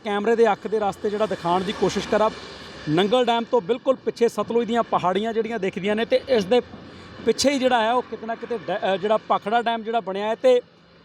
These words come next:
ਉਸ ਦੇ ਪਿੱਛੇ ਜਿਹੜੀ ਗੋਬਿੰਦ ਸਾਗਰ ਝੀਲ ਹੈ, ਗੋਬਿੰਦ ਸਾਗਰ ਝੀਲ ਤੋਂ ਪਾਣੀ ਭਾਖੜਾ ਡੈਮ ਦੇ ਵਿੱਚ ਆਉਂਦਾ ਹੈ ਤੇ ਭਾਖੜਾ ਡੈਮ ਤੋਂ ਰਿਲੀਜ਼ ਕੀਤਾ ਗਿਆ ਪਾਣੀ ਇਸੇ ਨੰਗਲ ਡੈਮ ਦੇ ਵਿੱਚ ਪੁੱਜਦਾ ਹੈ ਤੇ ਨੰਗਲ ਡੈਮ ਤੋਂ ਸਤਲੁਜ ਦਰਿਆ ਦੇ ਵਿੱਚ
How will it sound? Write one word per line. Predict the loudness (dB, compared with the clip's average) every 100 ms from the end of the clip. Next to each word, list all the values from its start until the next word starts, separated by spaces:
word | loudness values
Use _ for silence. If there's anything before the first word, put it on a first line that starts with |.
| -12 -2
ਉਸ | 0
ਦੇ | 2
ਪਿੱਛੇ | 0 0 0
ਜਿਹੜੀ | 0 0 0
ਗੋਬਿੰਦ | 0 0 -2
ਸਾਗਰ | -2 0 -2
ਝੀਲ | -4 -2 -2
ਹੈ, |
ਗੋਬਿੰਦ | 0 0 -2 0
ਸਾਗਰ | 0 0 -2
ਝੀਲ | -4 -6
ਤੋਂ | 0 0
ਪਾਣੀ | 2 2 2 -2 -8 -4
ਭਾਖੜਾ | -2 0 0
ਡੈਮ | 0 0 2
ਦੇ | 0
ਵਿੱਚ | 0 -2
ਆਉਂਦਾ | 0 2
ਹੈ | 2
ਤੇ | 0
ਭਾਖੜਾ | -2 0 -2 0 0
ਡੈਮ | 0 -2
ਤੋਂ | -2 -4
ਰਿਲੀਜ਼ | -4 -8 -8
ਕੀਤਾ | -4 0
ਗਿਆ | 2 2
ਪਾਣੀ | 2 2 2 -2 -14 -20 -4 0
ਇਸੇ | 2 2
ਨੰਗਲ | 0 -2 0 2
ਡੈਮ | 0 0
ਦੇ | 0
ਵਿੱਚ | 0 -4
ਪੁੱਜਦਾ | -12 -2 -2
ਹੈ |
ਤੇ | 0
ਨੰਗਲ | -2 -2 0 2
ਡੈਮ | 2 0
ਤੋਂ | 0 -4
ਸਤਲੁਜ | -4 -2 2 4
ਦਰਿਆ | 4 4 4
ਦੇ | 2
ਵਿੱਚ | 0 -2